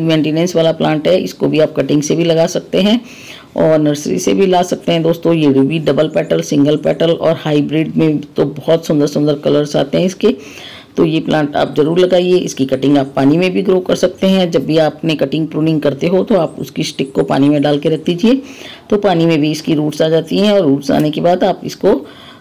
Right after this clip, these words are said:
अ, soil में आराम से लगा सकते हैं। तो ये मेरा favorite plant है दोस्तों, गुड़हल का plant मुझे बहुत ही पसंद है। मेरे पास तो चार पांच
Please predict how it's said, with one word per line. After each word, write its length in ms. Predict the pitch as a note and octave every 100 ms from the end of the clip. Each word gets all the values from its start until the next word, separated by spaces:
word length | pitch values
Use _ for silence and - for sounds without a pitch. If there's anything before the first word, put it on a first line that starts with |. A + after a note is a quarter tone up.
| -
अ, 220 | E3 D#3+
soil 320 | D#3+ E3 D#3+ F3+
में 160 | A3 -
आराम 220 | E3 C#3
से 120 | C#3
लगा 200 | C#3 B2+
सकते 320 | C#3 C#3 -
हैं। 180 | D3 C#3+
तो 460 | C3+ E3+ E3 E3 E3+
ये 240 | D#3 E3
मेरा 200 | F3 E3+
favorite 420 | E3+ D#3+ D3+ E3+ E3
plant 340 | D#3+ D#3 C#3+
है 80 | D3+
दोस्तों, 440 | D3 - F3+ F#3
गुड़हल 240 | F3 D#3 D3+
का 120 | D#3
plant 260 | D3+ D3+ D3
मुझे 180 | D3
बहुत 380 | C#3+ - F3 F3+
ही 40 | -
पसंद 320 | G3 F#3 F#3
है। 80 | F3+
मेरे 140 | D3+
पास 220 | D3+ - -
तो 80 |
चार 320 | D3+ - D#3 D#3+
पांच 380 | D#3 E3+ -